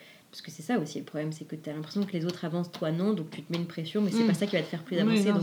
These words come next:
Speaker 2: c'est ça.
Speaker 1: réussir à, j'essaye de moi vraiment le voir comme ça et de
Speaker 2: Mm.
Speaker 1: voir les réseaux sociaux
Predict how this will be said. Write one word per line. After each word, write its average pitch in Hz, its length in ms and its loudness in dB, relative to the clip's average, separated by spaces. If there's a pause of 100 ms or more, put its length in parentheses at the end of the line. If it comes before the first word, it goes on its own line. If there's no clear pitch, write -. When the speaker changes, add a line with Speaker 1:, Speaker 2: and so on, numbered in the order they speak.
Speaker 2:
c'est - 80 -6
ça. 202 60 0 (280)
Speaker 1:
réussir 202 520 4
à, 160 380 2 (520)
j'essaye 208 400 8
de 185 80 6
moi 202 180 6
vraiment 180 280 4
le 185 60 2
voir 165 220 0
comme 170 160 2
ça 208 280 2
et 202 60 4
de 208 100 6
Speaker 2:
Mm. 170 80 4
Speaker 1:
voir 233 200 6
les 185 140 8
réseaux 190 240 2
sociaux 214 480 4